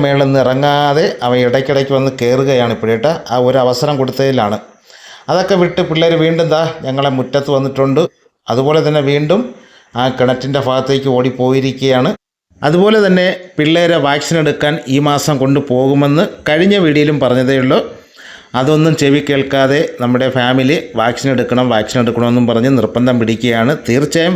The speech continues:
വാക്സിൻ എടുക്കാൻ ഈ മാസം തന്നെ പോകും. അഞ്ച് മാസം ആവുന്നതേ ഉള്ളവർക്ക് തീർച്ചയായും കൊണ്ടുപോയി ആ ഒരു വീഡിയോ നിങ്ങളെ കാണിക്കും. അപ്പോഴും നിങ്ങൾക്ക് വിശ്വാസമാവും. നിങ്ങളെല്ലാവരും മനസ്സിലാക്കുക, വാക്സിൻ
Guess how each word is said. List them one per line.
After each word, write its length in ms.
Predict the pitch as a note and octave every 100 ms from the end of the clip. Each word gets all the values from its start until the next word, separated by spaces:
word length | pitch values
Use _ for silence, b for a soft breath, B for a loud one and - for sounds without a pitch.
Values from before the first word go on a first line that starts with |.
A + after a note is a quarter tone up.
| C#3+
വാക്സിൻ 280 | B2+ - C3+
എടുക്കാൻ 260 | B2 C3+ D3 -
ഈ 20 | A#2 B2+
മാസം 200 | A#2+ C3+
തന്നെ 160 | B2+ C3 C3
പോകും. 340 | A2 A#2+ C3 G#3 B B B B -
അഞ്ച് 200 | B2 C#3 C3+
മാസം 240 | C3+ C3+ C#3
ആവുന്നതേ 320 | B2+ C#3 C#3+ C#3
ഉള്ളവർക്ക് 420 | B2+ B2 A#2+ E3 G#3 -
തീർച്ചയായും 400 | D3 E3 F3 E3 C#3
കൊണ്ടുപോയി 480 | C#3 C3+ B2+ D3 G#3+ B B - C#3+
ആ 20 | F#3
ഒരു 100 | F#3 E3
വീഡിയോ 240 | D3 D#3+ D#3+
നിങ്ങളെ 220 | C#3+ D3 -
കാണിക്കും. 480 | C3+ C#3+ D3 B2 - - A#2
അപ്പോഴും 220 | B2+ D3+
നിങ്ങൾക്ക് 260 | C#3+ C3+ C3+ A2+
വിശ്വാസമാവും. 580 | C#3 C3+ C3+ A#2 C3 - - _ _ _ E3
നിങ്ങളെല്ലാവരും 560 | F3+ G3+ G3 G3 G3 F#3
മനസ്സിലാക്കുക, 540 | D#3+ D3+ D#3 C#3+ C#3 C#3+ D3 - _ _ B2+
വാക്സിൻ 300 | D3+ D#3+ F3+